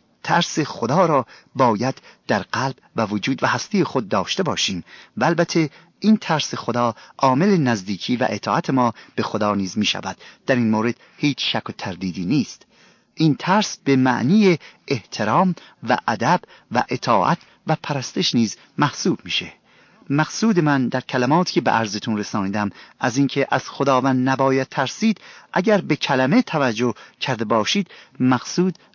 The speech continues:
وحشت بود که ما نباید از خدا وحشت کنیم، زیرا او یک هیولا و یا یک موجودی نیست که بیخواد ما رو بترسونه و یا اینکه ما همیشه به او، نسبت به او وحشت داشته باشیم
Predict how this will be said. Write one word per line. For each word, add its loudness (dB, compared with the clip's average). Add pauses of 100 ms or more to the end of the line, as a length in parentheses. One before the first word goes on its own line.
(140)
وحشت 0
بود -14 (400)
که -6
ما 4
نباید 2 (260)
از -4
خدا 0 (220)
وحشت -2
کنیم، -10 (320)
زیرا 0
او 2
یک -4
هیولا 2 (280)
و 0
یا 2
یک -2
موجودی 0 (300)
نیست 4
که -4
بیخواد 0 (220)
ما 6
رو 2
بترسونه 0
و 2
یا 4
اینکه 0
ما 4
همیشه 0 (280)
به 0
او، 4
نسبت 2
به 0
او 2
وحشت -2
داشته -2
باشیم 0